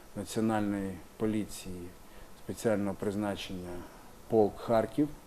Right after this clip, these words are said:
в місті Авдіївці, де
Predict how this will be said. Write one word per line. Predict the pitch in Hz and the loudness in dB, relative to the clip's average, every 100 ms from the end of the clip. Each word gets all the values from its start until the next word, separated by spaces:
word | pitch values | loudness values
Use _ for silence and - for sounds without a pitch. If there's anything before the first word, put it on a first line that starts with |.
| - - - - 98 92 | -20 -20 -20 -14 -6 4
в | 110 107 | 6 6
місті | 117 110 - | 4 4 2
Авдіївці, | 107 98 101 123 131 - 147 151 - - - - - - 107 | 0 2 6 6 6 2 -6 -8 -8 -14 -14 -16 -18 -12 -8
де | 95 107 104 101 | -2 2 2 2